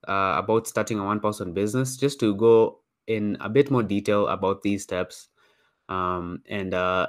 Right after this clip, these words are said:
see what we can learn about them. So let's start with the process of setting goals, because this is the beginning.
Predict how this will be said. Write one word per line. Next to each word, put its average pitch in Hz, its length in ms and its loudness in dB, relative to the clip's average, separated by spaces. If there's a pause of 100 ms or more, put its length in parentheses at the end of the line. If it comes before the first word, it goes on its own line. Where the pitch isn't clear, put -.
see 131 580 2
what - 260 0
we 107 80 -4
can 95 180 -4
learn 95 160 -2
about 90 300 -4
them. 87 200 -6 (140)
So 117 440 6
let's 151 200 2
start 139 140 4
with 120 60 2
the 107 80 4
process 117 360 0
of 90 120 -6
setting 104 320 -4
goals, 101 360 0
because 107 520 0
this 123 240 -2
is 104 380 -4
the 95 100 2
beginning. 95 600 -2